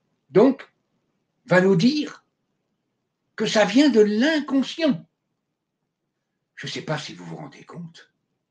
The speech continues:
Est-ce que vous avez déjà vu ça dans les dictionnaires ? Eh bien, ce que je, la, la citation que je suis en train de vous donner, c'est une citation qui se trouve dans le dictionnaire Littré,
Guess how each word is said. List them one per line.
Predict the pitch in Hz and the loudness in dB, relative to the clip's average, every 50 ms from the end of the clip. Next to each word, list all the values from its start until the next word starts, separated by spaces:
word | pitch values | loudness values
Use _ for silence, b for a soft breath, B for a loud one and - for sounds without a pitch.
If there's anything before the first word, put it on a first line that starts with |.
| _ _ _ _ _ _ _ _ _ _ _ _ _ _ _ _ | _ _ _ _ _ _ _ _ _ _ _ _ _ _ _ _
Est-ce | - - - | -16 -14 -12
que | - 185 | -12 -12
vous | 180 180 165 156 | -12 -12 -12 -14
avez | 147 135 131 127 | -14 -16 -18 -18
déjà | - 127 117 - 113 95 | -18 -18 -18 -16 -16 -18
vu | 85 78 73 - | -18 -20 -20 -20
ça | - - 127 165 | -20 -18 -18 -18
dans | 82 80 95 | -18 -20 -18
les | 87 85 78 | -18 -18 -18
dictionnaires ? | 71 73 71 - - - - _ _ - - 82 82 - _ _ _ _ _ _ _ _ _ b b b b b b b b b | -20 -20 -20 -20 -20 -20 -20 _ _ -20 -20 -20 -20 -20 _ _ _ _ _ _ _ _ _ b b b b b b b b b
Eh | - 117 | -10 -8
bien, | 139 143 | -6 -6
ce | 143 - | -6 -6
que | 277 262 | -8 -8
je, | - - 233 - - | -8 -8 -10 -10 -8
la, | 139 147 - | -8 -8 -6
la | 131 139 135 | -6 -8 -8
citation | - - 233 - 196 185 165 - - 208 185 | -8 -10 -12 -10 -10 -10 -10 -10 -10 -10 -10
que | 165 | -10
je | - | -10
suis | 156 143 | -8 -8
en | 135 | -8
train | 139 - 135 | -8 -8 -8
de | 127 117 | -8 -8
vous | 117 123 | -10 -14
donner, | 120 123 123 131 160 226 269 285 _ _ _ _ _ _ _ _ _ _ _ _ _ _ | -12 -10 -10 -8 -8 -8 -10 -12 _ _ _ _ _ _ _ _ _ _ _ _ _ _
c'est | - - 147 139 160 | -14 -12 -10 -6 -4
une | 165 165 | -4 -4
citation | - - - 180 160 - - - 226 220 - | -6 -6 -6 -6 -6 -6 -6 -8 -8 -8 -8
qui | 170 160 | -10 -8
se | - 147 | -8 -8
trouve | 143 - - 196 226 170 | -8 -8 -10 -10 -8 -6
dans | 147 | -6
le | 143 | -4
dictionnaire | 139 143 143 - 135 123 117 98 85 | -6 -6 -10 -10 -12 -12 -12 -14 -14
Littré, | 78 78 73 - - - - - _ | -16 -16 -18 -18 -20 -20 -20 -20 _